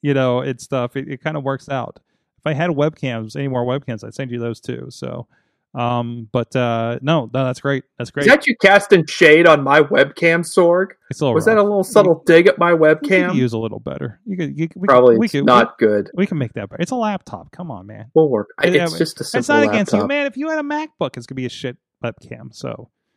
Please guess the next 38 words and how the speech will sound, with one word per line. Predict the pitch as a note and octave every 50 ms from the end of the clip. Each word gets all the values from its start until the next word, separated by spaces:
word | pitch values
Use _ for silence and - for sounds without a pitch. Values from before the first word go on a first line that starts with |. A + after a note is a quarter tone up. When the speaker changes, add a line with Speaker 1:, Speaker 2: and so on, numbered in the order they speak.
| _ _ -
Speaker 2:
Yeah, | B2+ A#2+ G#2 F#2+
Speaker 1:
it's | - D#3+ C#3+
Speaker 2:
I, |
Speaker 1:
not, | C3 E3 C#3
Speaker 2:
I | D3
understand. | E3 D#3 C3 - - - G2 F#2+ F#2+ - -
Speaker 1:
yeah, | G3 G3+
Speaker 2:
I'm | -
Speaker 1:
you | A#3+ B3+
know, | C4+
Speaker 2:
sorry. | C4 G#3 G#3 C#4
Speaker 1:
it's | C#4 -
Speaker 2:
I | - C#4
try | - E3 D#3+
Speaker 1:
okay. | C3+ B2
Speaker 2:
to | B2 A#2
do | A#2+ A#2 G#2+
better. | - G#2+ G#2+ -
Speaker 1:
It's | - - - C#4+
okay. | C#4 C4+ - C4+ B3+ F#3 D#3 -
Santonio | - - A#3 A#3 A3+ - - B3+ C#4+ D4+ D4+ D4+ C#4+ C4
Holmes | - - A#3+ A#3 A#3 A3+ G#3+ -
had | G#3 G3 E3
the | F3+
worst | E3 E3+ F#3+ G3+ G3+ - -
webcam | F#3 F#3+ F#3+ F3+ - - - F3+ E3 D#3 D#3
out | D#3+ D#3+
of | C#3 C#3
anybody | E3+ E3 E3+ D#3 E3+ E3 D#3 D3+
of | D3 C3+
the | C3+
feed | - - D#3+ D3 C3
we | B2+ B2
did | A#2+ B2+ A#2 B2
a | B2+
couple | - - A#2 - B2
weeks | B2 A#2+ A2+ -
ago. | C3 B2 A#2+ - B2 -